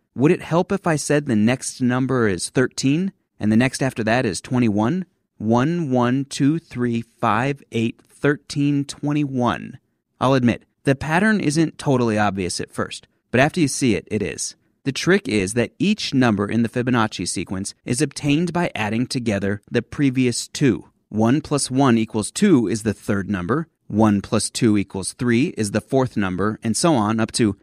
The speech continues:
eight plus thirteen equals twenty-one is the eighth and final number we've talked about. So how many rabbits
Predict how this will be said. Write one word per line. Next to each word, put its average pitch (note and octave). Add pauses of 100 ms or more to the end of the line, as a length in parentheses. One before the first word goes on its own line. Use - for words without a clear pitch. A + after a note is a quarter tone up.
eight -
plus B2+
thirteen C3
equals A2
twenty-one B2+
is G2
the G#2+
eighth A2
and G#2
final C3+
number G2+
we've G2
talked A#2
about. C#2+ (260)
So D#3+
how D#3
many A3
rabbits A2+